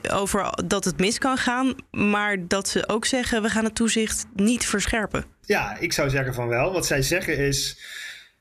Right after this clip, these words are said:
Speaker 2: ze hebben zorgen, want ze zien heel veel dingen misgaan.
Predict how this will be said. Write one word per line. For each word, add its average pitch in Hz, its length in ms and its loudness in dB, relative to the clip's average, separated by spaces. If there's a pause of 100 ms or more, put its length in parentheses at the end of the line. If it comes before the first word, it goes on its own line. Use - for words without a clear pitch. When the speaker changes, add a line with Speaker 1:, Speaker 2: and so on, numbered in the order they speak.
(100)
Speaker 2:
ze - 160 0
hebben 143 200 2
zorgen, 190 460 2
want 170 140 0
ze 139 80 -2
zien 156 140 2
heel 170 180 2
veel 139 160 0
dingen 135 300 0
misgaan. 165 640 0